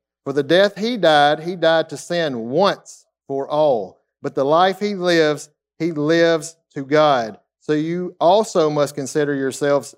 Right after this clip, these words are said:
dead to sin and alive to God in Christ Jesus. Last verse, you, so you must also consider yourselves dead to sin and alive to God in Christ Jesus. You are dead to sin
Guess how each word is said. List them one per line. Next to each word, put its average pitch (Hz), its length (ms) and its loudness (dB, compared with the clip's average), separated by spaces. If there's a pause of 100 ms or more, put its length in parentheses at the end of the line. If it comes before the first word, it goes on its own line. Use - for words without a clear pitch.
(100)
dead 156 360 2
to 139 80 -6
sin 156 440 -2
and 135 140 -4
alive 151 600 4 (160)
to 156 140 -6
God 147 480 2
in 135 200 -10
Christ 135 420 -2
Jesus. 117 480 -10 (960)
Last 143 400 2
verse, 147 420 2
you, 156 520 -4 (360)
so 156 180 0
you 151 280 0
must 156 340 0 (100)
also 175 640 2
consider 139 880 -2
yourselves 143 760 2 (140)
dead 160 300 2
to 165 100 -6
sin 139 560 -2
and 123 140 -6
alive 139 480 2
to 143 100 -8
God 127 520 2
in 117 140 -10
Christ 135 460 -2
Jesus. 123 580 -12 (960)
You 151 220 2
are 143 100 4
dead 170 460 2
to 185 160 -6
sin 139 560 -2